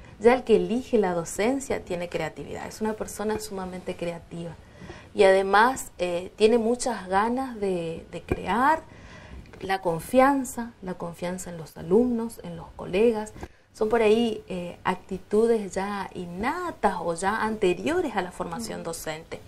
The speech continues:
Speaker 1: Y una vez que transitamos la formación, eso se fortalece mucho más. Y después hay muchas estrategias metodológicas que tenemos que aprender. ¿Es fácil? No. Es un día a día, es algo colaborativo, es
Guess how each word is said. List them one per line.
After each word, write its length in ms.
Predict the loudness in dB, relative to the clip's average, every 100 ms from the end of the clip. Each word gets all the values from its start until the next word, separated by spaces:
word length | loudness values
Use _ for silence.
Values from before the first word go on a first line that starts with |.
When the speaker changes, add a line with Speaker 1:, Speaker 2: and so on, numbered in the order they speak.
| -16 -16 -16 -10 2
Speaker 1:
Y 60 |
una 160 | 6 6
vez 220 | 6 4
que 180 | 4 4
transitamos 760 | 6 0 0 -2 4 2 2 -2
la 100 | -2
formación, 640 | -2 -4 -6 -2 -2 0
eso 200 | -6 -6
se 120 | -8
fortalece 580 | -8 -10 -8 -8 -6 -8
mucho 280 | -10 -10 -12
más. 340 | -8 -8 -10 -16 -20 _ -20 -20 -20 -6
Y 320 | 0 2 0 -4 -10
después 320 | -10 -8 -10 -6
hay 120 | -2
muchas 380 | -2 -2 -6 -8
estrategias 560 | -10 -8 -8 -8 -10
metodológicas 840 | -14 -12 -12 -10 -12 -16 -16 -16 -4
que 160 | -4
tenemos 320 | -4 -4 -6
que 100 | -4
aprender. 580 | -4 0 -2 0 -2 -4 -8 -12 -8
¿Es 180 | -6 -6
fácil? 640 | 0 0 2 -4 -4 -8
No. 300 | -4 -2 -2 -4 -18 -20 -12 -2
Es 200 | 2 2
un 100 | 0 -4
día 260 | -4 -4
a 40 | -6
día, 480 | -2 0 -2 -6 -20 -20 -20 -14 -2
es 180 | -2 0
algo 220 | -2 -4
colaborativo, 1120 | -6 -12 -10 -10 -10 -14 -6 -2 -2 -4 -6 -6
es 140 | -8